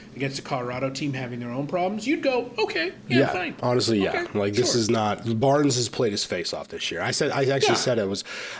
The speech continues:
Speaker 2: I was with, uh, I was with my lady at the game, and she, and she was like,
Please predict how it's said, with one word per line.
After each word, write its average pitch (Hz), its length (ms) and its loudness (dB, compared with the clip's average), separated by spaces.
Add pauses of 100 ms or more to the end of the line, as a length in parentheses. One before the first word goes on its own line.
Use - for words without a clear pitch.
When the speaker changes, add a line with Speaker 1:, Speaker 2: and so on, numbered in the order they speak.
Speaker 2:
I 110 40 0
was 104 220 -2
with, 107 260 -2
uh, 95 220 -2 (380)
I - 20 -2
was 117 120 0
with 107 100 0
my 117 80 0
lady 110 260 0
at 104 80 -2
the 104 80 -2
game, 104 220 0
and 98 80 -2
she, 101 360 0
and 113 80 -2
she - 160 -2
was 104 160 0
like, 104 320 -4